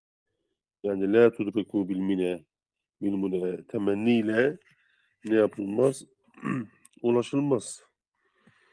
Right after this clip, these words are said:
Yani bir nevi tabii insan çalışacak, bir de Allah-u Teala hizmet edecek. O şebe, bu gençlik, o da ulaşılmaz bil hidab.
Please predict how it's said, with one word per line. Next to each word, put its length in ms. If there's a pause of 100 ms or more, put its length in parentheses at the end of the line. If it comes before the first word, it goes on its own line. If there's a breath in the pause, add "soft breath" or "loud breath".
(880)
Yani 380
bir 120
nevi 220
tabii 240
insan 340
çalışacak, 560 (680 soft breath)
bir 220
de 60
Allah-u 340
Teala 300
hizmet 340
edecek. 480 (1300 soft breath)
O 100
şebe, 440
bu 120
gençlik, 680 (1300)
o 160
da 180
ulaşılmaz 840
bil 280
hidab. 500